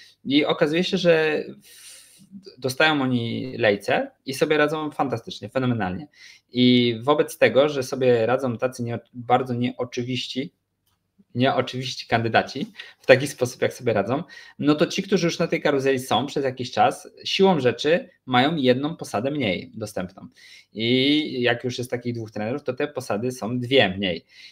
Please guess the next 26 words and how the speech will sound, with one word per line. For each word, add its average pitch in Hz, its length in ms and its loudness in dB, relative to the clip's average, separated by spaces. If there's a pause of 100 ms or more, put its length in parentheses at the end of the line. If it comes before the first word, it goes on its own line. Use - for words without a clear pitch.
(120)
I 175 420 -2
wydaje 196 320 4
mi 247 80 -2
się, 240 160 0
że 190 160 -2
kurczę, 202 400 -4
wcale 190 280 2
to 190 100 -4
nie 180 120 -2
jest 160 180 -6
tak, 120 200 2
że 117 160 2
Adam 117 220 0
Majewski 113 480 -4
zaraz 110 260 0
wypłynie 110 360 -6
w 104 40 -4
jakimś 104 260 -8
Pucharowiczu. 98 580 -6 (440)
E, 98 440 -4
i 143 800 -4
trochę - 220 -4
nad 254 160 -4
tym 311 140 -8
ubolewam, 294 460 4
bo, 123 280 4